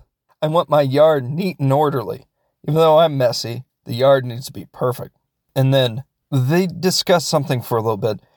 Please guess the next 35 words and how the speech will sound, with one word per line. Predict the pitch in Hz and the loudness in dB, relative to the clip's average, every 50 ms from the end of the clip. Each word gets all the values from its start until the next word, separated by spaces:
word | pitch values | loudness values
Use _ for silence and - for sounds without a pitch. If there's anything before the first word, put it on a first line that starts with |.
| _ _ _ _ _ _ - | _ _ _ _ _ _ -6
And | - 127 127 127 123 123 117 92 - | -2 0 2 2 2 0 -2 -8 -10
that's | - 123 147 151 156 - - - | -6 0 2 2 2 0 -2 -8
when | 143 135 147 143 135 131 123 120 - _ - | -4 -2 0 2 2 0 -2 -4 -8 _ -10
the | 117 120 | -6 -4
messy | 127 135 139 135 - 127 | 0 0 0 -2 -2 -6
girl | 117 131 127 127 120 | -2 2 2 2 2
has | 120 131 131 123 120 | 2 0 0 0 -2
this | 120 113 110 - | -6 -6 -6 -6
vision | 117 123 131 127 - 127 127 131 | -4 -2 -2 -2 -2 -2 -4 -4
in | 127 117 | -4 -4
her | 117 113 | -4 -4
mind. | 107 113 117 120 120 113 | -2 0 0 0 -2 -4
She's | - - - 107 - | -6 -8 -6 -4 -4
like, | 104 104 - _ _ _ _ _ _ _ _ - | -4 -4 -6 _ _ _ _ _ _ _ _ 0
"Oh | - 151 160 | 2 2 2
no, | 165 180 185 175 143 117 - - _ _ - | 4 2 2 2 2 0 -4 -8 _ _ -6
I'm | 123 135 151 | -4 -2 -2
gonna | 156 147 139 | -2 -2 -4
be | 120 127 139 | -2 -4 -4
the | 135 123 120 | -2 -2 -4
wife | 113 117 123 135 143 147 - - | -2 0 2 2 2 0 -2 -8
of | 123 117 | -8 -6
some | - - 123 117 | -4 -4 -4 -6
cat. | - - - 147 147 131 - - _ - | -6 -6 -2 0 0 0 0 -4 _ -8
This | - 156 139 - - | -6 -6 -4 -4 -2
is | 156 139 127 131 | -2 -2 -2 -2
a | 117 101 | -4 -6
proposal." | - - - 98 - - - - 180 180 170 131 - - 123 120 - - _ _ _ _ _ _ _ _ - | -6 -14 -14 -14 -14 -12 -4 -2 -2 -2 -2 -2 -2 -2 -2 -2 -4 -10 _ _ _ _ _ _ _ _ -6
<laughs> | 160 135 | -2 -2
I | 170 | -2
think | 139 - - 170 151 - - - _ _ _ _ _ _ _ _ _ _ _ _ - | -2 -2 -2 -2 -2 -2 -6 -12 _ _ _ _ _ _ _ _ _ _ _ _ -6
the | 139 135 143 143 127 | -2 0 0 0 0
paperwork | - - 165 180 175 - 156 147 139 123 - | -2 -2 -2 -2 -2 -2 -2 -2 -2 -2 -4
she | - - 120 | -8 -10 -6
got | 98 127 117 117 - | -2 0 0 0 0